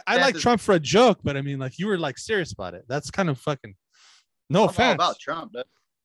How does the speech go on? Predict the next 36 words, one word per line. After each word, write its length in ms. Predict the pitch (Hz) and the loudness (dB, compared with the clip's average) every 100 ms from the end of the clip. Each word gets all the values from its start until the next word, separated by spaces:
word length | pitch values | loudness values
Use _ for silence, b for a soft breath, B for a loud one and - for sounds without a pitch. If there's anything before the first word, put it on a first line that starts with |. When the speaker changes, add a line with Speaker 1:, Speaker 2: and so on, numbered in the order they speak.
| _ | _
Speaker 1:
I 60 | 135 | -20
mean, 260 | 131 123 117 | -18 -16 -18
like, 180 | 101 | -20
come 200 | - 202 | -18 -14
on. 60 | 123 | -12
Speaker 2:
Fucking 180 | - - | -14 -20
Trump's 320 | - - - _ | -20 -10 -10 _
out, 240 | 156 170 135 | -4 0 4
Speaker 1:
I 40 | |
mean, 140 | 185 202 | 4 4
Speaker 2:
dude. 80 | 139 | 2
Speaker 1:
I 80 | 202 | 2
mean, 180 | 226 214 | 4 6
Biden's 380 | 226 294 262 202 | 6 6 6 4
a 40 | |
retard, 360 | 233 262 233 170 | 4 4 4 2
but 120 | 147 | 0
still, 300 | - 254 175 | 0 0 2
like, 180 | 135 - | -2 -6
you 120 | 170 | -10
can't 220 | 175 208 | -6 -8
be, 100 | 131 | -6
like, 140 | 101 95 - | -12 -12 -4
that 220 | 147 143 | -4 -4
hardcore 520 | 117 107 _ - 107 | -8 -12 _ -12 -12
about 220 | 101 92 | -10 -14
Trump. 300 | - 160 110 | -8 -8 -6
I 40 | 104 | -12
mean, 160 | 113 - | -16 -14
come 60 | 147 | -14
on. 100 | 90 _ b b _ | -14 _ b b _
That's 200 | 170 175 | -2 0
a 40 | 214 | 0
little 140 | 208 | 2
suspect, 460 | 196 233 - 104 - | 4 4 4 0 -10
bro. 260 | - 90 - | -10 -10 -10